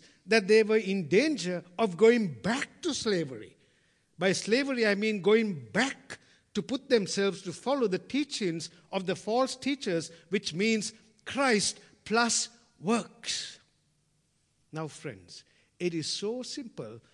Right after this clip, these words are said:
for us to fall into that trap, right? It is so simple. I'll give you an example. I haven't done my devotions this morning, perhaps. And so you think, "Well,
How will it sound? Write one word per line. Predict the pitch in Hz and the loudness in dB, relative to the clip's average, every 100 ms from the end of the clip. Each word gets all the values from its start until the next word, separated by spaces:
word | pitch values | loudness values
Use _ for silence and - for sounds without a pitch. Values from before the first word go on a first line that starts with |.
| _ _ | _ _
for | - 160 | -10 -8
us | 147 - | -8 -10
to | |
fall | 131 - 147 151 - | -14 -10 -8 -8 -8
into | 143 135 | -10 -8
that | 131 127 - | -10 -12 -14
trap, | 110 90 _ 98 | -20 -20 _ -20
right? | 117 156 - _ _ _ _ _ _ _ _ _ | -18 -20 -20 _ _ _ _ _ _ _ _ _
It | 185 185 | 0 0
is | 170 | -2
so | - 208 233 | -6 -6 -8
simple. | - 233 185 - | -10 -14 -16 -20
I'll | _ _ _ _ _ _ _ _ _ _ _ - - | _ _ _ _ _ _ _ _ _ _ _ -20 -14
give | 131 233 | -12 -10
you | |
an | 233 | -10
example. | 170 160 120 82 82 - _ _ _ - - _ _ _ _ _ _ | -10 -10 -14 -18 -20 -20 _ _ _ -20 -20 _ _ _ _ _ _
I | 139 | -6
haven't | 127 202 160 | -6 -6 -6
done | 151 131 117 | -6 -6 -8
my | 143 | -6
devotions | 135 131 180 220 208 147 - | -6 -4 -4 -4 -8 -8 -10
this | 139 - | -12 -12
morning, | 123 113 98 | -14 -14 -16
perhaps. | 104 95 - - - - - _ _ _ _ _ _ - | -16 -18 -18 -14 -14 -14 -20 _ _ _ _ _ _ -16
And | 135 | -12
so | - 170 | -8 -6
you | 143 | -6
think, | 135 143 120 131 | -8 -10 -10 -10
"Well, | 156 135 | -10 -10